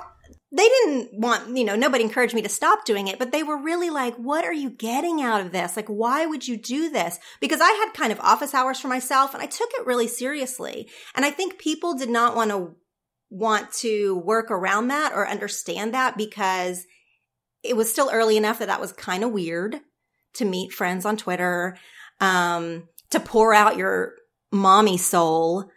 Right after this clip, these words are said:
for no reason. You know, like, my parents were very private. They were like, "Why are we talking about our feelings on the internet?" <laughs> So, so it was hard for me. And I did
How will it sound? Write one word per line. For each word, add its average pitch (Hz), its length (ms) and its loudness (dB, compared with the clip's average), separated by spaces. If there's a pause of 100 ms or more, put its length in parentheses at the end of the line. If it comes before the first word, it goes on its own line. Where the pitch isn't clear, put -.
(520)
for - 220 0
no 208 280 8
reason. 180 720 2
You 214 100 6
know, 202 100 8
like, 202 140 4
my 202 100 6
parents 202 300 2
were 185 40 0
very 185 160 4
private. 190 520 6
They 185 100 0
were 190 60 2
like, 190 160 0
"Why 208 260 10
are 330 100 8
we 262 160 2
talking 277 380 4
about 240 220 6
our 226 60 4
feelings 226 520 2
on 202 100 2
the 208 100 0
internet?" 254 220 4 (120)
<laughs> 294 600 10 (3500)
So, 339 440 12
so 339 220 12
it 349 140 10
was 339 180 8
hard 359 420 10
for 311 120 10
me. 226 240 12
And 294 160 10
I 349 100 12
did 440 540 10